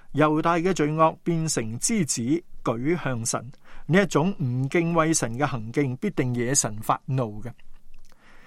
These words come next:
跟住落嚟，我哋進入以西結書第九章嘅研讀查考啦。喺以西結書第九章呢，神嘅榮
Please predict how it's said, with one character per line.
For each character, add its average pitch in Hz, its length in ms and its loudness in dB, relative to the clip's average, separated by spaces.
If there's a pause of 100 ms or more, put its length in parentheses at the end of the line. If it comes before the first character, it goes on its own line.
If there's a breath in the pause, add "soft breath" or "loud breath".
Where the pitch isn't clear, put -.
(240 soft breath)
跟 277 160 2
住 220 100 2
落 170 180 4
嚟， 143 280 2
我 165 100 2
哋 170 180 4
進 180 200 0
入 165 140 0
以 143 140 -2
西 175 120 0 (180)
結 - 240 0
書 214 220 2 (160)
第 131 140 -6
九 120 280 -2
章 196 240 0
嘅 156 80 0
研 104 240 -6
讀 120 220 -4
查 107 240 -6
考 117 220 -6
啦。 143 120 0 (880 soft breath)
喺 185 80 4
以 202 200 0
西 214 120 4
結 202 400 2
書 170 120 -2
第 120 80 -4
九 117 260 -4
章 156 260 -2
呢， 147 100 -6 (260 soft breath)
神 170 300 0
嘅 214 80 2
榮 151 300 0